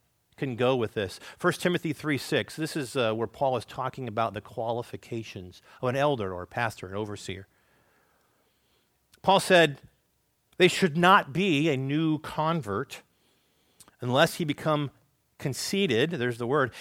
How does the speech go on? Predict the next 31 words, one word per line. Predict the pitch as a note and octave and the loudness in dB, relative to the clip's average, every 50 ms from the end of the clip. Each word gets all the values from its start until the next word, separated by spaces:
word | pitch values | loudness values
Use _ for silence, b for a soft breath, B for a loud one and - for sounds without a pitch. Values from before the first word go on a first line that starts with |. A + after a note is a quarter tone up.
| B B | B B
"and | E3+ D3+ - | -2 -2 -2
fall | - - - F#3+ G3 A3 A#3+ B3 B3+ B3+ G3+ | -4 -2 2 4 6 8 8 8 8 8 6
into | - F#3 G3 G3+ - - - A3 A3 G#3+ G#3 | 4 2 2 0 0 0 -2 0 0 0 0
the | E3+ D3+ | 0 -2
condemnation | - - F#3+ G3 G#3+ A3+ G#3+ A3+ A3+ A3 F#3+ F3 D#3+ D#3+ D3+ - - E3+ D#3+ E3+ | -2 2 4 4 4 4 4 4 2 4 4 2 2 2 0 0 0 0 0 0
incurred | D3+ D3+ C#3+ B2 - - - G3 G3 G3 F#3+ F3+ C#3+ | 0 -2 -4 -4 -6 -6 -4 0 2 2 2 0 2
by | B2 D3+ D3+ D#3 D#3+ D#3+ D#3+ D#3+ D#3+ D3 b b b b b b | 4 4 6 8 8 8 6 6 4 2 b b b b b b
the | - G#2 C3 D3+ | -6 0 0 0
devil." | B2 A#2 C#3+ B2+ B2+ A2+ A2+ G2+ F2 - - _ _ _ _ _ _ _ _ _ _ _ _ _ _ _ _ _ _ _ _ _ _ _ _ _ _ _ | 2 4 4 4 4 2 0 -4 -8 -8 -10 _ _ _ _ _ _ _ _ _ _ _ _ _ _ _ _ _ _ _ _ _ _ _ _ _ _ _
Uh, | B2+ - - - - _ _ _ _ _ | -18 -14 -14 -14 -14 _ _ _ _ _
you | D3 D3+ | 0 2
know, | D3 C3+ | 2 2
folks, | - D#3+ C#3+ - - | 2 2 2 2 -2
people | - - F#3+ F3 - F3+ D#3+ C#3 | -6 -8 -8 -6 -2 -4 -4 -4
can | - - C#3 B2+ | -4 -6 -8 -8
fall | - - - D3+ C#3 B2+ A#2+ A2+ G#2 G2 - _ _ _ | -8 -4 0 2 4 4 4 2 0 -4 -10 _ _ _
pretty | - D3 C3 A#2+ G#2+ | -8 -6 -4 -4 -2
heavily. | B2 C3 B2 A2+ G#2 G2 F#2 | -2 -2 -2 -2 -4 -6 -6
They're, | G2 A2 | -6 -8
you're | A2 C3 C#3+ B2 | -4 -2 -2 -2
so | - - - - D#3+ - - B3 B3+ B3+ | -2 -4 -6 -6 -2 4 6 6 6 4
conceited, | - E3 G3+ F#3 - - - F3 C#3+ C3 A#2 G2+ F#2 E2 - _ _ _ _ _ _ _ _ _ _ _ _ _ _ _ _ - | 2 -2 -4 -4 -4 -4 -6 -4 -4 -2 -2 -4 -6 -8 -12 _ _ _ _ _ _ _ _ _ _ _ _ _ _ _ _ -6
you | C#3 B2+ | -6 -4
fall | - - D#3 C#3+ C#3+ | 0 2 2 2 2
into | C#3 B2+ | 0 -2
the | A#2+ A#2 | -4 -6
same | - - - D#3+ D#3 D3+ C#3+ | -8 -4 -2 0 0 0 -2
condemnation | - - C#3+ C#3+ B2+ B2+ A#2+ A#2 A2+ G#2+ G#2 - - G#2 G2 G2+ | -2 -2 -2 -2 0 -2 -4 -2 -4 -6 -6 -8 -10 -12 -12 -10
as | G#2+ G2 G2 F#2 F#2 F2+ - - - - - _ _ _ _ _ _ _ _ _ _ _ _ _ _ _ _ _ _ | -8 -6 -6 -6 -6 -8 -12 -16 -20 -20 -20 _ _ _ _ _ _ _ _ _ _ _ _ _ _ _ _ _ _
the | - A2+ | -6 -6
devil. | G2 - A2+ G#2 G2+ F#2+ F2 E2 - | -4 -4 -4 -6 -6 -8 -10 -14 -16